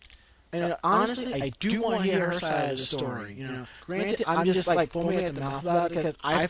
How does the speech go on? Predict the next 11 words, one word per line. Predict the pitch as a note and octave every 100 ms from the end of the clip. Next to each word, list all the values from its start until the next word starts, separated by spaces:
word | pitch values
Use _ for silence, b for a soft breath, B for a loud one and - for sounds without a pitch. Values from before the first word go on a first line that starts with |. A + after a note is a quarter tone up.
| -
I'm | D#3+ F3+
personally | D#3+ D#3 E3 E3
offended | G3+ C#4 D4
by | G#3 F#2
this. | - - - - _ - b b b b -
No, | F3+ F#3 A#3+ B3+ B3 - -
there's | F#3 F#3 F#3
no | G#3 A3
rhyme | C4 B3 B3+ B3 A#3+
or | G3+ G3+
reason | F#3+ A#3 A#3+ A#3+ G#3+ F3 F3 E3